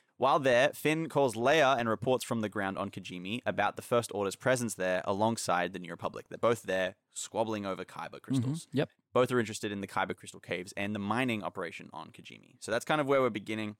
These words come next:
Speaker 1: the story. Our characters all converge on Kijimi, uh, Finn following leads with his new partner, Chewbacca,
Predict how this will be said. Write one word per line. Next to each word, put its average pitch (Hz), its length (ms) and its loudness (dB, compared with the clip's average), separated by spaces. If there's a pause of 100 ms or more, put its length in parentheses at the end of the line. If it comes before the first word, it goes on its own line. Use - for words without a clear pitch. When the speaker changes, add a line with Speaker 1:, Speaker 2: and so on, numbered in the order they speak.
(300)
Speaker 1:
the 107 120 -6
story. 104 440 0 (480)
Our 117 120 0
characters 135 360 2
all 143 160 4
converge 123 320 4
on 110 120 0
Kijimi, 110 500 -4
uh, 101 180 4
Finn 135 280 -2
following 117 340 0
leads 107 340 -4
with 107 120 -2
his 101 160 -6
new 160 240 -2
partner, 101 420 0
Chewbacca, 95 540 -6